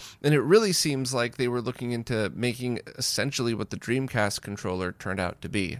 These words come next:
So, once again, no spoilers or anything. I really enjoyed the video, so definitely check it out. A video was just posted of somebody showing off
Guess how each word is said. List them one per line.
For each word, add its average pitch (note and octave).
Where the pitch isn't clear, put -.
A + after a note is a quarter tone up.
So, F2+
once D#3
again, D3+
no D3+
spoilers C3
or B2
anything. A#2
I G2
really A#2
enjoyed A2+
the A2
video, G#2
so G#2+
definitely A2
check -
it E2+
out. -
A D#3
video A#3+
was F3+
just C#3+
posted B2
of G2+
somebody F3+
showing D#3+
off C#3